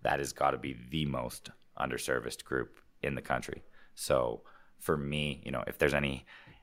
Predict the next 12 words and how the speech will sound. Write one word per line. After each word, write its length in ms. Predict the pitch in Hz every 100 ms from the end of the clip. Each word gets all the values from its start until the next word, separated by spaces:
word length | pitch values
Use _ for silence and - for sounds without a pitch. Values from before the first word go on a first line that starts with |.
| -
uh, 300 | 50 57 55 - - - _ _ -
Indigenous 500 | 80 71 76 76 73
focused 580 | - 71 73 71 - - - - -
business 340 | 76 71 67
lawyers 280 | 71 71 67
out 180 | 69 67
there 300 | 69 65 - - - _
that 100 | -
are 40 | 69
listening 300 | 69 78 67
to 100 | 64
this, 380 | 65 64 -